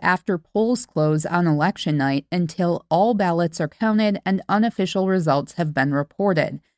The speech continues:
That's how long it took in twenty twenty.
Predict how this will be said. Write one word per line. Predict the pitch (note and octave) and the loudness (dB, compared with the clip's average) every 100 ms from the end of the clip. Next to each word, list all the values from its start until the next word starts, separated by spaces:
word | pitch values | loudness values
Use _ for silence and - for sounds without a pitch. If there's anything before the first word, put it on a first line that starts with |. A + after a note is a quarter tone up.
| _ - | _ -2
That's | G#3+ A#3 | 0 0
how | A#3+ A#3+ | 2 2
long | F#3 D#3+ E3+ | 4 4 2
it | E3+ D3 | -2 -4
took | - C#3 - | -4 -4 -6
in | - D3+ | -4 -2
twenty | - C3 C#3 | -2 -4 -4
twenty. | - F#3+ D#3+ D#3 | -2 -2 -2 -6